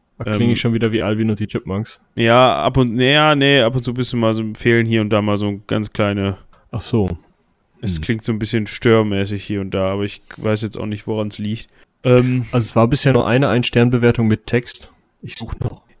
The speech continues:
Speaker 2: Äh, ich, ich kann auf jeden Fall schon mal, ähm, sagen, ähm, ich hoffe,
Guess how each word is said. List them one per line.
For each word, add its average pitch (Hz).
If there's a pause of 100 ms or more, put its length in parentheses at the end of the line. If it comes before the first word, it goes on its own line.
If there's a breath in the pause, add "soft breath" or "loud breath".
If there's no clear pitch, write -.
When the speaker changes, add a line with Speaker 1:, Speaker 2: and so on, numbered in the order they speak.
Speaker 2:
Äh, 120
ich, -
ich -
kann 147
auf 127
jeden 143
Fall 135
schon 135
mal, 131
ähm, 117
sagen, 123 (100)
ähm, 110 (100)
ich -
hoffe, 139